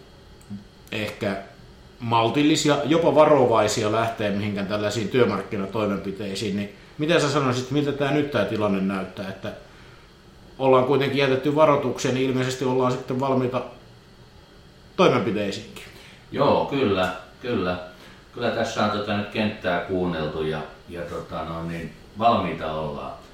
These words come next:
Speaker 2: Ää, tässä on jo pitkän aikaa syksyn mittaan, ää, kuullut muiltakin, muiltakin sopijaosapuolilta,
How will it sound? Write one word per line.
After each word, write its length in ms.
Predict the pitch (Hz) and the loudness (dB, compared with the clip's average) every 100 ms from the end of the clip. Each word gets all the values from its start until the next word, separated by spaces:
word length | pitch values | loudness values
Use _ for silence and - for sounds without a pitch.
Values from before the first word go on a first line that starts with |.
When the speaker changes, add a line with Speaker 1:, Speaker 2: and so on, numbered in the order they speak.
| - - - - | -20 -20 -20 -16
Speaker 2:
Ää, 420 | 76 76 78 78 78 - - - - - - - - - - - - - - | -10 -6 -4 -6 -10 -18 -20 -20 -20 -20 -20 -20 -20 -20 -20 -20 -20 -20 -12
tässä 320 | - 101 127 127 | -4 -2 2 2
on 100 | 123 | 4
jo 60 | |
pitkän 560 | 131 131 - - 104 90 - - | 2 2 0 -4 -4 -4 -12 -8
aikaa 680 | 107 104 98 101 95 92 92 | 0 2 2 -2 -2 -2 -4
syksyn 420 | 107 101 - 87 | -4 -4 -4 -6
mittaan, 640 | 85 82 - 87 82 82 80 - - - - | -6 -8 -12 -10 -8 -6 -10 -16 -20 -18 -10
ää, 300 | 85 - - - - - - - - - | -8 -6 -8 -12 -18 -20 -20 -20 -20 -10
kuullut 600 | 87 90 107 120 123 - - - - | -6 -4 -2 -2 -4 -8 -16 -20 -12
muiltakin, 800 | 92 95 95 107 104 101 - - 110 | -6 -4 -4 -2 -2 -4 -6 -12 -8
muiltakin 460 | 107 110 101 101 | -2 -2 -2 -4
sopijaosapuolilta, 1080 | 107 98 98 90 87 90 - 90 87 85 80 | -4 -4 -2 -2 -4 -6 -6 -4 -4 -4 -8